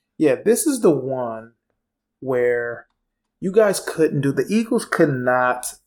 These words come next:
come into this game questioning what they do and what they do well. Because even if the Cowboys would have lost against the Chargers. We're figuring out what they do well,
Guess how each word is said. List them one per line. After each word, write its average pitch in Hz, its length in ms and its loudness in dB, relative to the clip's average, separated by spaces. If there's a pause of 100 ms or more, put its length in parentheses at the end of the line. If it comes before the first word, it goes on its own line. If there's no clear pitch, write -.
(400)
come 143 340 0
into 135 260 -2
this 120 220 -4
game 120 540 -6 (240)
questioning 139 720 2
what 123 240 0
they 120 200 2
do 117 520 -4
and 120 100 -8
what 117 160 -4
they 120 140 2
do 117 180 -2
well. 117 540 2 (800)
Because 135 380 4
even 208 320 6
if 151 160 6
the - 80 2
Cowboys 123 440 4
would 120 100 2
have 110 80 2
lost 110 500 0 (280)
against 127 260 0
the 117 80 0
Chargers. 113 680 0 (560)
We're 208 180 10
figuring 139 440 6
out 117 180 4
what 120 160 4
they 113 140 4
do 113 220 0
well, 107 520 0